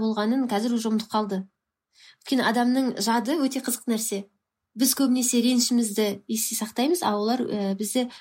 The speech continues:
өсіріп қиналғанын, м, шынымен де, иә, бізге көмектескенін, таңертең тұрып бізді мектепке апарғаны есінде. Олардың, ә, үлкен мақтанышы, «Мен баламды өсірдім, білмеймін, ә, өлтіріп алған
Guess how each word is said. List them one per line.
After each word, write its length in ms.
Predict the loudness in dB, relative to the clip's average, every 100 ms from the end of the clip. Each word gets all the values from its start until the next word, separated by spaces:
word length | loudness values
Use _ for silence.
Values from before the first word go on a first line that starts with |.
| -2
өсіріп 380 | 0 2 0 -2
қиналғанын, 840 | 0 0 0 0 0 0 0 -2 -4 -10 _ -10
м, 400 | -8 -8 -10 -8
шынымен 400 | -2 2 4 4
де, 140 | 2
иә, 20 |
бізге 240 | 0 0 0
көмектескенін, 800 | 2 0 0 -2 0 2 2 0 2
таңертең 400 | 2 2 0 -2
тұрып 220 | -2 -4
бізді 160 | 0 0
мектепке 320 | 0 -2 -2
апарғаны 480 | 0 0 0 0 0
есінде. 460 | -2 -2 -4 -6 _ _ _ _ _ _ _ _
Олардың, 380 | 0 2 2 0 0
ә, 80 | -4 -2
үлкен 340 | 2 4 4
мақтанышы, 500 | 2 2 2 2 2
«Мен 160 | 2 0
баламды 400 | 0 2 2 2
өсірдім, 800 | 2 0 -2 -2 -2 0 -2 -4 -10 -20 -20 _
білмеймін, 320 | -6 -2 0 0
ә, 200 | -2 -2
өлтіріп 320 | 0 2 2
алған 240 | 2 2